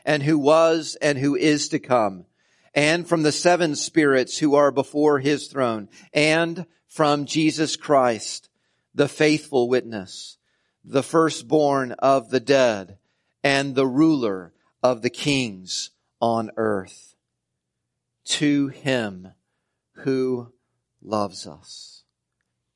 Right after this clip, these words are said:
and has freed us from our sins by his blood and made us a kingdom,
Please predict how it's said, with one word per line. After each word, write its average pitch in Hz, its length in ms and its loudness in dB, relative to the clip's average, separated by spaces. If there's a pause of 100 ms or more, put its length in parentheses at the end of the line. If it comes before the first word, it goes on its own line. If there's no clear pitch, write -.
(580)
and 95 360 -8
has 95 520 -10 (100)
freed 95 680 -12
us - 540 -16 (640)
from 110 380 -8
our 95 180 -12
sins 87 800 -18 (560)
by 95 260 -2
his 85 380 -14
blood 82 420 -18 (1300)
and 95 240 -12
made 107 260 -4
us - 460 -14 (100)
a - 60 -20
kingdom, 98 560 -12